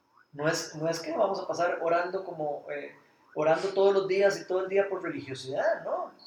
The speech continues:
lo vamos a estar haciendo porque sabemos que cuando oramos,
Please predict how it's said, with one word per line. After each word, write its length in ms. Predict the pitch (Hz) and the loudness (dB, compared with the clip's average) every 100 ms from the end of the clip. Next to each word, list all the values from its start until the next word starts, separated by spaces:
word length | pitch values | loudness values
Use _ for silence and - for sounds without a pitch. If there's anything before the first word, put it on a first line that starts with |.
| 151 | -4
lo 100 | 147 | -2
vamos 220 | 185 185 | -2 -4
a 20 | |
estar 180 | 190 208 | -2 0
haciendo 440 | 214 226 196 - - - _ - | 0 -2 -2 -2 -8 -10 _ -4
porque 320 | 165 147 147 | -2 0 -4
sabemos 500 | 151 143 170 240 - | 0 4 4 4 0
que 140 | 160 151 | -4 -2
cuando 320 | 151 143 139 | -2 0 0
oramos, 720 | 147 175 185 285 359 - | 6 6 6 4 0 -6